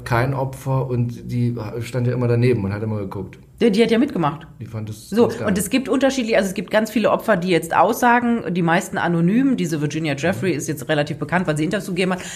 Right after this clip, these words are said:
Speaker 2: aber die meisten sind anonym. Es gab irgendeine Caroline, die auch ausgesagt hat. Und das ist so ein bisschen fifty fifty. Die eine Hälfte der Mädels sagt, die waren definitiv ein Liebespaar, also die Maxwell und der Epstein, Epstein,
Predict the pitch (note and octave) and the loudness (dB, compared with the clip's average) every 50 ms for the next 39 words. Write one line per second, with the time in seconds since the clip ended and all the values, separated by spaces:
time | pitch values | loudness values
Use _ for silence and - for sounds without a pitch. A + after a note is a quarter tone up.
0 | - - - - F3 F3 F3 F3 D3+ E3 D#3 D3+ E3 F3+ - F3 F3+ F3 E3 D#3 | -14 -8 0 2 2 4 4 2 0 0 2 2 2 2 0 0 -2 -2 0 0
1 | - - D3 B2+ - E3 G3+ A3+ A3 F#3+ F3+ - D#3+ D3+ E3 - - F3 - - | 2 2 2 4 4 4 2 2 2 0 0 0 0 0 0 0 -2 -2 -2 -2
2 | D3 D3 D3 - - - G3 A3 A#3 A#3 A3+ A3 A3+ A3 A3+ A3+ A3+ A3 F#3+ G3+ | -2 -4 -6 -4 -2 0 2 2 4 4 4 4 4 4 4 2 0 -4 -4 -2
3 | F#3+ F#2+ F3 F#3 - C#3+ F#3 G3+ - - F#3+ F3+ F#3+ F#3 G3 G3 - G#3+ F3+ - | 0 0 2 2 2 2 0 0 -2 -4 -4 0 0 0 0 0 -2 -2 -2 -4
4 | - - - - - - - G3+ - - - - - F#3+ G3+ G3 A3+ A3+ - - | -6 -16 -18 -18 -8 -4 -2 -2 -2 -4 -8 -8 -6 -4 -4 -2 -2 -2 0 0
5 | G#3+ G3 G3 A3+ - A#3 F#3+ - B3+ A#3+ - - F#3+ - C4 C4+ C4+ - D4 A3+ | 0 0 -2 -2 -2 -4 -2 0 -2 -2 -2 -4 -4 -4 -4 -2 0 0 -2 0
6 | G3+ G3 - - F3+ F#3+ G#3+ A3 A#3 A3+ A#3 - A#3 F#3+ F#3+ F#3+ F#3+ F#3+ F3 F#3+ | 0 0 2 2 2 2 2 2 0 0 0 -2 -2 0 2 4 2 2 2 2
7 | G3+ G#3 G3+ G3+ G3+ G3+ - G3 F#3+ F#3+ - - E3+ D3+ E3 E3 E3 F3+ G3+ - | 0 0 0 0 0 0 2 2 2 2 0 -2 0 2 2 2 2 2 -2 -2
8 | G3+ F#3+ - - F3 - C3+ D3+ D3 C#3 G3 - C4 - - - C#4+ C#4+ D#4+ G#4 | -4 -4 -4 -4 -2 -2 -2 0 0 -2 -2 -2 -4 -6 -2 0 0 2 2 0
9 | G#4+ - - - D#3 E3 D3 E3 E3+ F3+ G3+ F3+ F#3 - G#3+ G3+ F#3+ - E3+ F3+ | -2 -2 -2 -2 0 0 0 0 2 2 0 0 -2 -2 -2 -2 -2 -2 -2 -4
10 | E3+ E3 D#3+ C#3+ - - F3+ F3+ - - - - - - - A3 A3 A3+ A#3 A#3 | -2 0 0 0 2 0 -2 -4 -6 -10 -16 -16 -6 0 2 4 4 4 2 0
11 | - G#3+ A3 - - B3 C4 C4+ C4 | -2 -4 -4 -4 -2 -2 -2 -2 -2